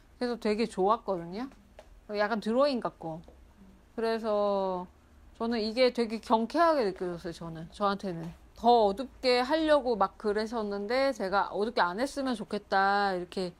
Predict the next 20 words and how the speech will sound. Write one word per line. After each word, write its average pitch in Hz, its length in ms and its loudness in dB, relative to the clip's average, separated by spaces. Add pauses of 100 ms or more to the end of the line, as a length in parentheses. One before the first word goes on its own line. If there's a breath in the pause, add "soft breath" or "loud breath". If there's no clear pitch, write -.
(100)
뭐 214 180 0
하려면 427 460 4
어쩔 233 260 4
수는 285 200 0
없잖아요. 202 580 2
본인 226 260 -2
작품이니까 196 680 -2
본인 202 480 -6
마음대로 202 460 -2
해야 247 160 -2
되는 196 240 -6
거긴 185 260 -6
한데 196 680 -4
저는 208 460 -6 (640 soft breath)
되게 214 380 -2
약간 202 580 -6
경쾌하다는 302 640 -2
생각 254 240 -4
많이 190 260 -6
했거든요. 240 500 -8